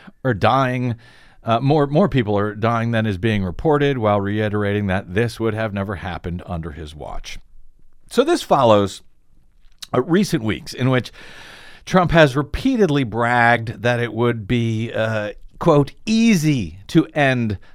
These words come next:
the war in Ukraine," claiming that it would take him only a single day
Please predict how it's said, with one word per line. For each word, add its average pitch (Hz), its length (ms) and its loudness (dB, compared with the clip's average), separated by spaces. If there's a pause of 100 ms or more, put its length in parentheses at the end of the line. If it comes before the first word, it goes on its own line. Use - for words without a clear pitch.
(100)
the 123 160 0
war 113 640 2
in 104 320 -2
Ukraine," 95 760 -2
claiming 117 380 0
that 113 160 2
it 117 80 0
would 107 240 -2
take 135 280 -2
him 131 200 -2
only 302 280 0
a 247 80 6
single 226 560 0
day 147 280 2